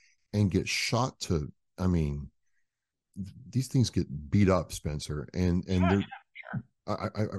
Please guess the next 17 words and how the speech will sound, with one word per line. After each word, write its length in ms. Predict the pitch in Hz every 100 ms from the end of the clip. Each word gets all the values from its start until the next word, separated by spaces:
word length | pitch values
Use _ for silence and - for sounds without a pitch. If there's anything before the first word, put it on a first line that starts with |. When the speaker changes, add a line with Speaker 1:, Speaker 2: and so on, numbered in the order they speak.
| -
Speaker 1:
I'll, 240 | 113 101 -
I'll 100 | 98
send 240 | - 131
it 60 | 98
to 120 | 104
you 80 | 87
afterwards. 460 | 82 - 78 76
I'm, 180 | 85 82 -
it's 120 | 92
just 160 | 107 -
Speaker 2:
Yeah, 60 |
Speaker 1:
a 20 | 82
thought. 360 | - 90 80 - _ _ _
Speaker 2:
yeah, 140 | 123 156
it'd 120 | 90
be 80 | 90
cool. 240 | 101 95